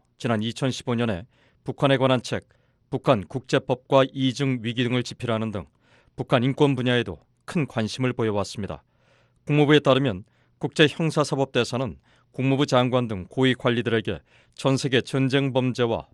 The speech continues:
반인도적 범죄, 학살과 연계된 민주주의 인권 사안들에 관한 정책을 조언하는 임무를 수행합니다. 특히 국제사회에서 벌어지는 대규모 잔혹 행위들에 대한 예방과 대응, 책임 추궁에 관한 미국 정부의 정책을 세우고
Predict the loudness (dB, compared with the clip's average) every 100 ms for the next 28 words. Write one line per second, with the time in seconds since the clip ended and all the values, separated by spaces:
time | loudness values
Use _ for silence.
0 | -4 0 2 2 0 -4 -4 -6 -6 -10
1 | -12 _ _ _ -8 -8 2 2 6 4
2 | 4 0 -2 -2 -4 -4 -4 -2 -4 -6
3 | -6 -4 -2 2 2 2 0 -2 0 -2
4 | 0 -2 -2 -6 -6 -4 -4 -4 -4 -4
5 | -2 -4 -6 -6 -6 -4 -4 -6 -6 -6
6 | -6 -6 -8 -12 _ _ -20 -20 -20 -20
7 | -2 2 2 0 -6 0 0 4 4 2
8 | 0 0 0 0 -2 -4 0 0 0 -2
9 | -4 -4 -4 -2 -2 -2 0 0 0 0
10 | 0 -2 0 0 0 0 0 0 -2 -2
11 | -6 _ _ _ _ -6 -2 -2 -2 -6
12 | -2 0 2 0 0 -4 -6 -6 -6 -4
13 | -2 0 0 -2 -8 -6 -6 -6 -6 -6
14 | -6 -10